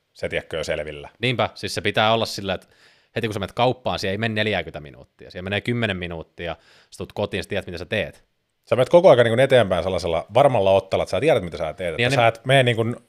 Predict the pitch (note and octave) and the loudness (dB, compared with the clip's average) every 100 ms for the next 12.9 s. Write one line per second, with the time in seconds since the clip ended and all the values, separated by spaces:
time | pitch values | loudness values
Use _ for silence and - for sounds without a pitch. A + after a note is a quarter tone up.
0 | A#2 C3+ C3+ A2+ A2 A2 G2+ F#2+ F#2+ G2+ | 0 4 4 4 4 2 0 -2 2 4
1 | G2 - F2 G#2+ G#2 G2 - - F2+ E2 | 4 2 2 4 4 2 0 -4 -6 -2
2 | F2+ - F2 E2+ G#2+ A2+ F#2 A#2 F#2+ - | -2 -2 -4 -2 2 2 0 2 2 2
3 | - - _ - C3+ C3 A2+ B2+ B2+ A#2 | -10 -20 _ 6 8 8 6 4 4 6
4 | G2 - F#2 F#2 G2+ F#2+ G2+ G2+ F#2 E2 | 6 2 -4 -2 -2 -2 -2 -2 0 -2
5 | C#2+ E2 E2 E2 G2+ F2+ F2+ E2+ D#2 E2+ | -4 -8 -10 -2 0 0 -2 -4 -4 -4
6 | D#2+ - E2 - - _ G2 G#2 C#3+ D#3 | -8 -6 -6 -6 -16 _ -2 2 2 0
7 | B2+ A2+ C3 - A#2 E2+ D#2 D#2 D2+ D2 | 0 0 -2 -2 -6 -6 -8 -10 -14 -12
8 | D#2 C#2+ - A2 C#3+ D#3+ E3 A2 F#2+ G#2+ | -12 -14 -10 -8 -4 -4 -4 -8 -4 -4
9 | C#2+ - _ _ _ _ _ _ _ - | -6 -12 _ _ _ _ _ _ _ -8
10 | - A#2+ D#3+ C#3+ A2+ F#2+ F2+ - F2+ - | -4 0 0 0 -2 -4 -6 -6 -6 -6
11 | G#2 G#2 G2 G#2+ G2+ F2 F2 E2 E2+ G#2+ | -8 -6 -4 -2 -2 -2 -4 -4 -6 -6
12 | G#2 C3 - B2 B2+ C3+ A#2+ A2 F#2 | -2 -2 0 -2 0 -4 -6 -6 -8